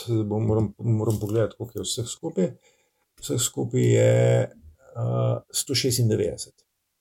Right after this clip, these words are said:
<laughs> Eh, in pol sem pa, ne, z-, zato, ker človek, eh, pač dobi enaindvajset strani gostega teksta, ki je napisan v jeziku, ki ga, eh,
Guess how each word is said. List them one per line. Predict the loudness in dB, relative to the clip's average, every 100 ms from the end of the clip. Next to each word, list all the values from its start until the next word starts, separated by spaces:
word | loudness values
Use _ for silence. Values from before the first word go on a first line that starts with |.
| _ _ _ _ _ 2
<laughs> | 4 6 4 2 -4 -4 -12 -4
Eh, | 0 4 4 4 2 -2 _ _ _ _ _ _ _
in | 0 2 4 4 2 0 -6 _ -20 -20 _ _ -2
pol | 8 10 10
sem | 8 6
pa, | 10 10 10 8 4 2
ne, | 2 4 2
z-, | 0 -4
zato, | -2 -4 -4
ker | -6 -4
človek, | 2 4 2 -2 _ _
eh, | -4 -2 -2 -4 -8
pač | -12 -10 -8
dobi | -6 -4 -2 -2 0 2
enaindvajset | 2 2 2 2 0
strani | 0 2 2 0 -4 -8
gostega | 0 0 2 0 2 0
teksta, | 0 -4 -4 0 -2
ki | -2 -4 0
je | 0
napisan | 0 -4 -6 -4 -2
v | 0 -2
jeziku, | -2 -4 -6 -6
ki | -2
ga, | 2 2 2 -2
eh, | -8 -16 -14 -14